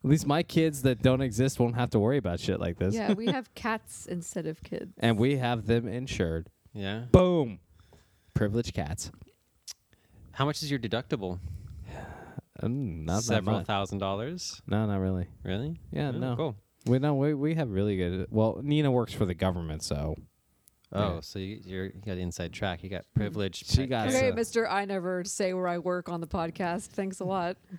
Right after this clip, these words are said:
Speaker 1: But you're the nice one.
Speaker 2: Oh, Jesus Christ! Anyway.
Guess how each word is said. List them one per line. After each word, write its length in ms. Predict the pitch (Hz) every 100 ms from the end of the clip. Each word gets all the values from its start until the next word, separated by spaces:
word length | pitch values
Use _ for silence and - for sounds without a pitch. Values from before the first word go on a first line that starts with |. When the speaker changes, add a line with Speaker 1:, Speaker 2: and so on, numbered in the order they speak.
| -
Speaker 1:
But 140 | 156
you're 180 | 160 185
the 100 | 190
nice 300 | 170 196 208 -
one. 400 | 113 90 80 80 -
Speaker 2:
Oh, 200 | 196 180 147 143 - - -
Jesus 340 | 202 214 196
Christ! 520 | - 180 156 - -
Anyway. 540 | - 220 190 170 165